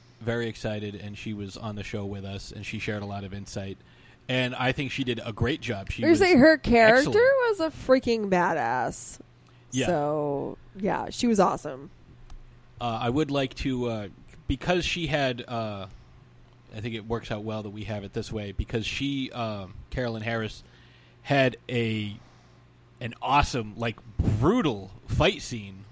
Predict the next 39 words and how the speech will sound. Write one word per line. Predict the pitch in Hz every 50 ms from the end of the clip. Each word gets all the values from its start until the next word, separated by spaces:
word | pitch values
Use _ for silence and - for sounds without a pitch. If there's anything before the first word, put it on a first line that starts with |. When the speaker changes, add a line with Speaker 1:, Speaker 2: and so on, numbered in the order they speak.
| - -
Speaker 1:
Like, | 117 113 110 -
some | - 151 165
of | 160 127
the, | 120 113 107 104 98 87
the, | 104 107 101 98 98 - -
the | - -
choreography | - - 139 143 139 123 120 127 143 147 139 117 - - 107 101 95 90
looked, | 101 110 107 - - - - - - - - - - - - - - _ - - _ _ _ -
uh, | 104 98 92 95
savage, | 92 - - 139 156 156 127 113 104
looked | 160 165 -
more | 190 220 226 202
real | 180 196 196 175 135
than | 127 117 107
some, | - - 139 131 127 123 123 - _ _ _ _ _ _ - - -
you | 120 113
know, | 110 107
big | 101 - 127 127 113
Hollywood | 107 113 110 110 110 107 107 98 95
fight | - 110 110 104 -
scenes. | - - 110 - - - - -
Speaker 2:
Mm-hmm. | 220 220 202 214 226 240 311 339 339 - - -
Speaker 1:
Like, | - - - -
it | 117 127 -
looked | 139 120 - -
savage, | - - - 139 135 131 131 131 131 110 120
it | 117
looked | 113 117 - - 117
brutal, | 107 - 117 123 127 123 120 117 113 113 - - - - - - - -
uh, | 127 123 120 120
but | - - 123 -
she | - - - 151 175 196 208 202 196 196 196 185 160 - - - - - - - - - - -
had | - - 156 165
a | 165
fight | - - 165 160 151
scene | - 147 135 127
with | 123 120 117 104 -
Amy | 123 127 139 151 143
Stolte, | - - 135 117 110 - 113 110 120